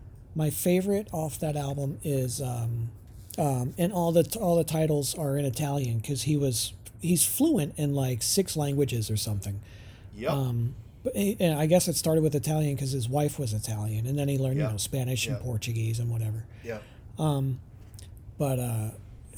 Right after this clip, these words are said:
Speaker 1: the, uh, but one of 'em, it translated to, I think it's like chunks of meat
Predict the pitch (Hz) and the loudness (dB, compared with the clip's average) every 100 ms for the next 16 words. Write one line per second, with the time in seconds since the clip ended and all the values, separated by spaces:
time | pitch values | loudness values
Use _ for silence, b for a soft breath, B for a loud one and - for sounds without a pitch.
0 | - 196 160 196 160 147 135 123 - - | -10 -4 -2 0 0 2 -2 -4 -8 0
1 | 165 147 165 156 151 139 - - 151 - | 2 4 4 2 0 -2 -4 -4 -2 2
2 | 170 170 160 170 147 143 139 - 151 139 | 2 2 2 2 4 2 0 0 2 2
3 | 139 131 127 B B B B B B - | 2 0 -2 B B B B B B -14
4 | - - 180 170 147 143 135 - 180 185 | -6 0 2 2 0 -2 -4 -2 2 2
5 | 180 180 143 156 156 160 | 2 0 2 4 4 4